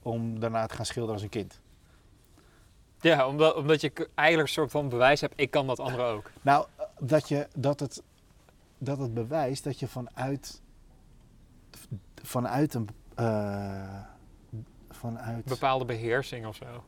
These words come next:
Speaker 1: Ja, ma-, maar dat je dus hetgene wat je op papier zet, dat het een bewuste,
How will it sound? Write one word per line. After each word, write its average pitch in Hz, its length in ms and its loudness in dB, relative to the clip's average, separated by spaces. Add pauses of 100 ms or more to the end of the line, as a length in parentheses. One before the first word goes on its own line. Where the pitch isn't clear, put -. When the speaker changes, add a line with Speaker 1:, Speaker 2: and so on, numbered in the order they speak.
(120)
Speaker 1:
Ja, 143 320 4
ma-, 127 180 -4 (600)
maar 127 200 2
dat 123 180 -2
je 123 260 -2
dus 135 240 -2 (440)
hetgene 143 280 0
wat 131 80 -2
je - 100 -8
op 143 160 -12
papier 190 460 -2
zet, 135 260 -4
dat 135 120 -4
het 135 160 -4
een 113 180 -4
bewuste, 131 720 -2